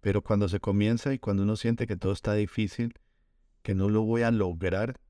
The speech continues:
uno piensa en cómo puedo hablar yo positivamente. Ahí es donde está el secreto, el poder de tu mente, porque a poco a poco vamos a lograr los éxitos. Entonces, la regla de juego es,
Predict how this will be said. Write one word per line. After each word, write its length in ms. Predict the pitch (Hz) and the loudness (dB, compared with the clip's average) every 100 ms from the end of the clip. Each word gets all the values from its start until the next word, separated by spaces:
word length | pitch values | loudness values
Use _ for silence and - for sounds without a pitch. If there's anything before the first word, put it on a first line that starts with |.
| _ | _
uno 220 | 120 120 | 2 2
piensa 440 | 110 123 120 113 117 | 2 0 0 -2 -2
en 100 | 101 | -2
cómo 360 | - 117 127 | 0 2 2
puedo 360 | 127 131 123 120 | 0 2 4 4
hablar 300 | 113 113 110 | 2 2 2
yo 140 | 113 | 0
positivamente. 1080 | - 117 - 90 - 95 98 107 107 - 85 _ _ _ | 0 -2 -2 -6 -2 0 2 2 0 -4 -16 _ _ _
Ahí 300 | - 98 113 | -2 2 4
es 80 | 135 | 2
donde 200 | 123 117 | 2 0
está 380 | 95 - 92 98 - | 0 -2 -2 -2 -2
el 100 | 107 | -2
secreto, 480 | 90 - 98 - | -2 -2 -2 -2
el 80 | 90 | -6
poder 380 | - 90 92 95 | -2 2 2 2
de 100 | 113 | -4
tu 180 | - 101 | -4 -2
mente, 520 | 95 104 104 - 87 _ _ _ _ | 2 2 2 -2 -14 _ _ _ _
porque 280 | - 110 110 | -4 -2 -2
a 80 | 87 _ - | -4 _ 0
poco 320 | 139 - 139 | 0 2 -2
a 20 | |
poco 280 | - 139 113 | 0 0 2
vamos 240 | 101 101 | 2 2
a 40 | 107 | 0
lograr 300 | 98 90 85 | 0 0 -2
los 180 | 82 82 | -4 -4
éxitos. 380 | - - - - _ _ - | -6 -10 -18 -20 _ _ -16
Entonces, 440 | - 107 98 95 87 | 0 2 2 -2 -4
la 120 | 85 | -2
regla 320 | 92 92 110 | 0 2 2
de 80 | 98 | 0
juego 420 | - 113 110 113 | 2 2 2 -2
es, 320 | 117 123 - | -2 -4 -10